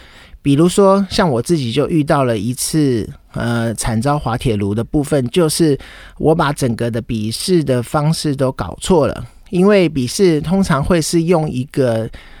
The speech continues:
类似像，不能说是阅读测验，应该说是一个听力测验的部分，就是现场会播放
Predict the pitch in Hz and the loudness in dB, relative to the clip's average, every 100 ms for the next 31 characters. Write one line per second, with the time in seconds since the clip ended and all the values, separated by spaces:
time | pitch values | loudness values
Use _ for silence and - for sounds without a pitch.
0 | - - 185 156 - 170 151 - 156 127 | -4 2 2 2 0 2 2 2 0 0
1 | 117 - - _ _ - 233 170 165 202 | -2 -6 -12 _ _ -2 0 2 2 2
2 | 202 214 202 143 139 - 202 175 180 120 | 2 0 2 2 0 0 0 2 2 0
3 | - 165 185 180 190 180 - 160 131 - | -2 2 2 2 2 0 0 -2 -2 0
4 | 165 170 147 180 156 143 113 107 139 123 | 2 2 2 2 2 2 0 -2 -2 -2
5 | - 104 - _ _ _ _ - 240 - | -2 -4 -6 _ _ _ _ 0 0 2
6 | 220 302 214 160 120 - 185 160 170 165 | 0 2 2 2 0 2 0 2 0 2
7 | 185 - | 0 -2